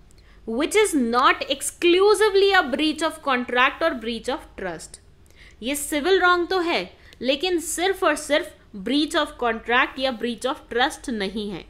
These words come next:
इसके अलावा और बहुत सारी चीज़ें होती हैं जो सिविल रॉन्ग्स में आती हैं, जिनको हम टॉर्ट मानते हैं।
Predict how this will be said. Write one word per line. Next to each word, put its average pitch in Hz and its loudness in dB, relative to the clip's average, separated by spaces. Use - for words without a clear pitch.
इसके 277 -6
अलावा 277 2
और 254 0
बहुत 226 0
सारी 277 0
चीज़ें 254 -2
होती 233 -2
हैं 269 -6
जो 254 -10
सिविल 226 -2
रॉन्ग्स 214 -6
में 226 -4
आती 196 -4
हैं, 294 -6
जिनको 240 -6
हम 311 -4
टॉर्ट 180 -4
मानते 165 -12
हैं। 156 -16